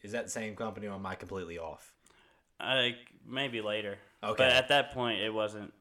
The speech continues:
Speaker 2: it wasn't
Speaker 1: Yeah.
Speaker 2: like that. It was a, it was just, like, a, a silver case with, like, a, a black front.
Speaker 1: Oh, okay. Okay.
Speaker 2: And there's some grooves around in the middle of the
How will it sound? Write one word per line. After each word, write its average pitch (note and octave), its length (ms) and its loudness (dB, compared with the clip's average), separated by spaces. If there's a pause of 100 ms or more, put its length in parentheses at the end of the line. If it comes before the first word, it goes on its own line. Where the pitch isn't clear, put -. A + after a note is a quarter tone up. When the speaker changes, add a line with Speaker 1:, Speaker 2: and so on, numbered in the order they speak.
(100)
Speaker 2:
it A2 100 -6
wasn't G#2+ 260 0
Speaker 1:
Yeah. G2+ 60 -6
Speaker 2:
like G2+ 160 -8
that. G#2+ 140 -2
It A2 40 2
was A2+ 220 -4
a, G#2+ 260 2
it G#2 40 0
was A2 160 -2
just, A2 180 -8
like, G#2+ 160 -6
a, G2 260 -2 (1040)
a G2+ 40 -10
silver A#2 500 -2
case A2 640 -6 (140)
with, - 240 -8
like, F#2+ 340 -6
a, F2+ 360 -8
a F#2+ 60 -14
black F#2+ 340 -8
front. F2 320 -14 (440)
Speaker 1:
Oh, F3 160 8
okay. A#2 220 4 (260)
Okay. F#2+ 160 -14
Speaker 2:
And A2+ 140 0
there's A2 200 -2
some G2+ 180 -6
grooves A2+ 440 -4
around G#2 480 -4
in G#2 120 -10
the G2+ 60 -10
middle G#2 320 -2
of F#2+ 100 -12
the F#2+ 180 -12